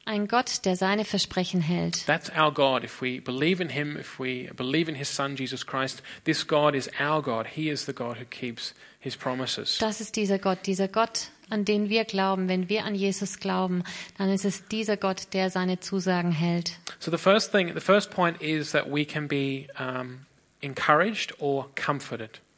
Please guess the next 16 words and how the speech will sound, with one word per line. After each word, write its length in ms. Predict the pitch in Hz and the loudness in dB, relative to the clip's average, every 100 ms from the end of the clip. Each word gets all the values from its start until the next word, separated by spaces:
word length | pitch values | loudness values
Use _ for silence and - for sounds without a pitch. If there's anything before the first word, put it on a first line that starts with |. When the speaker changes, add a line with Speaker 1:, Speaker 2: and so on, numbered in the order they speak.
| _ _ _ _ | _ _ _ _
Speaker 1:
Und 180 | - 214 | -4 -2
der 100 | 208 | 2
erste 320 | 214 269 269 | 6 6 6
Punkt 280 | 277 262 240 | 0 0 0
ist 160 | 220 - | -2 0
der, 120 | 220 | 2
dass 300 | 208 202 - | 2 0 -2
wir 160 | 208 196 | 0 2
ermutigt 800 | - 196 202 262 302 - 233 - | 2 2 4 4 4 2 -2 -2
und 220 | 202 190 | -4 -2
getröstet 680 | 196 - 202 208 202 185 180 | -4 -2 2 2 2 -2 -2
sein 280 | 170 165 165 | -4 -4 -4
können. 240 | 180 165 | -4 -2
Speaker 2:
From 220 | 165 151 | 0 2
this 200 | 147 147 | 2 0
text. 440 | - 123 - - | -2 -4 -4 -10